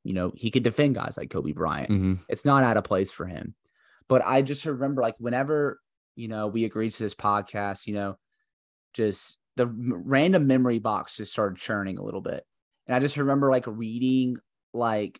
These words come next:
Speaker 1: one of the programs they give you before the game,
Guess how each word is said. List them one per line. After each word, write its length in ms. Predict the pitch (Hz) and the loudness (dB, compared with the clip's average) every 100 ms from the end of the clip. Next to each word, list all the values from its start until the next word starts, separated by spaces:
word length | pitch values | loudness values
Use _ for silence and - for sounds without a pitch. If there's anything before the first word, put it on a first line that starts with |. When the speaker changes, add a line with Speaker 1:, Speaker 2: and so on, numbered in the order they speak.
| _ | _
Speaker 1:
one 160 | 120 123 | -4 -2
of 40 | |
the 80 | 113 | -2
programs 600 | - 113 113 120 120 113 | 0 0 2 0 -2 -6
they 80 | 113 | -4
give 200 | 120 117 | -4 -2
you 80 | 113 | -4
before 240 | 110 117 | -4 -2
the 80 | 110 | -2
game, 440 | 98 101 117 127 | -2 -2 -2 -2